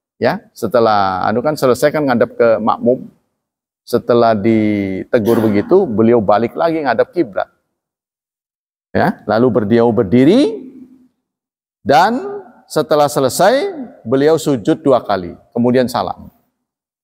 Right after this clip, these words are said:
Suma akbala Nabi wajhi. Setelah itu beliau kembali menghadap makmum. Lalu beliau bersabda, "Innahu law hadatsa fi salat syai'un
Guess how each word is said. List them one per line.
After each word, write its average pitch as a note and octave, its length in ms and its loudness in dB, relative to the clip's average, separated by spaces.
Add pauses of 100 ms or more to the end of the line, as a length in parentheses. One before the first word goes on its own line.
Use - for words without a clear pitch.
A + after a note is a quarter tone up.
(480)
Suma A3 400 2
akbala F3 400 2
Nabi E3 240 -2
wajhi. B2+ 400 -4 (400)
Setelah C3 320 0
itu C3 160 2
beliau D3 320 4
kembali F#3 560 2 (1400)
menghadap B2 480 0
makmum. - 640 -4 (1900)
Lalu C#3+ 320 2
beliau D3 240 2
bersabda, A#2+ 560 0
"Innahu G3 720 2
law F#3 240 4
hadatsa A3+ 640 0
fi F#3+ 160 -2
salat C#3 480 0
syai'un E3+ 480 -2